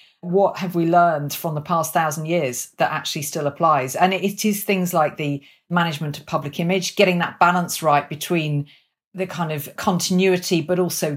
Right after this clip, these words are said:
change. And let's not forget, by the way, our current queen has been quite revolutionary in certain respects in bringing in, finally, a law that gives equal prominence to women as to men in the royal succession.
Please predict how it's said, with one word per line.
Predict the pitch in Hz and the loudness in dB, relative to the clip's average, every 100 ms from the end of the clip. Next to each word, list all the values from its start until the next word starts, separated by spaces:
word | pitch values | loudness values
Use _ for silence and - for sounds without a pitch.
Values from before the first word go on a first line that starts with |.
| 143 | -2
change. | - 185 180 208 254 - - _ _ - | 2 2 2 0 0 -4 -8 _ _ -4
And | 196 | 4
let's | 233 247 233 | 4 4 0
not | 202 | -2
forget, | 202 226 202 - | 0 4 4 4
by | 165 | 2
the | |
way, | 180 175 | 2 2
our | 180 | 0
current | - 254 220 | 0 0 0
queen | - 190 | 2 2
has | 160 | 2
been | - 196 185 | -2 -4 -4
quite | - 359 | -4 0
revolutionary | 339 330 285 330 - 180 165 147 | 0 0 -2 -2 -2 0 2 0
in | 151 147 _ _ _ _ - | 0 -4 _ _ _ _ -4
certain | - 269 262 233 | 4 6 6 4
respects | 208 - 262 240 - - - - | 2 0 2 2 0 -8 -6 0
in | 202 185 180 | 0 0 0
bringing | 214 214 214 | 2 2 2
in, | 208 196 185 | 2 0 -6
finally, | - 262 302 285 180 147 120 - _ _ - | 0 4 6 6 4 2 0 -8 _ _ -6
a | 185 | 0
law | 196 208 208 185 | 4 6 4 4
that | 170 | 2
gives | 196 185 - | 2 2 0
equal | 214 208 196 | -4 0 -2
prominence | 180 208 185 165 147 147 - | 2 0 0 -2 -4 -6 -6
to | - 175 156 | 0 0 0
women | 175 190 160 | 0 2 2
as | 147 139 | -4 -6
to | - | -6
men | 160 170 135 135 - | 0 2 0 -4 -6
in | 160 147 | -4 -2
the | 143 143 139 156 | -2 -4 -6 -4
royal | 147 139 | -4 -4
succession. | - - 170 - 135 120 | -8 -2 -2 -2 -6 -8